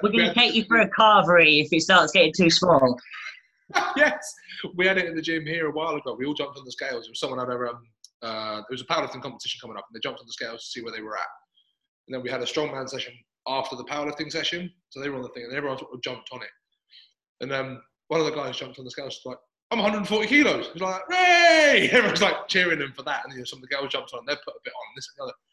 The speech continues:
Speaker 2: But no one gives a shit. And it's a really, it's, yeah, absolutely, you described it perfectly. It's such a powerful thing to see when people get that moment of, "Fuck it, this is what I'm doing." It's awesome.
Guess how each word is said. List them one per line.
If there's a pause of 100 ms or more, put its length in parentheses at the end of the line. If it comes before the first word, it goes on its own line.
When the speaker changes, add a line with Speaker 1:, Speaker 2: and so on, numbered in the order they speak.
(580)
Speaker 2:
But
no
one
gives
a
shit. (160)
And
it's
a (100)
really, (400)
it's, (420)
yeah,
absolutely,
you
described
it (140)
perfectly.
It's
such
a (380)
powerful
thing
to
see
when
people
get
that
moment (100)
of, (520)
"Fuck
it, (420)
this
is
what
I'm
doing." (600)
It's
awesome.